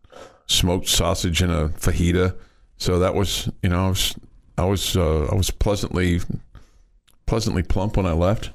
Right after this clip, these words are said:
Uh, I wasn't overloaded, but I was at just the right, just the right amount.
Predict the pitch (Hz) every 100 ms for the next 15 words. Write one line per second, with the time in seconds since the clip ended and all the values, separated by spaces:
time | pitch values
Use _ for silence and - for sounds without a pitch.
0 | - 90 87 87 85 98 90 92 95 92
1 | 95 117 113 - 87 85 82 90 - -
2 | - _ - 85 104 - 92 87 87 -
3 | 104 - 87 92 85 85 107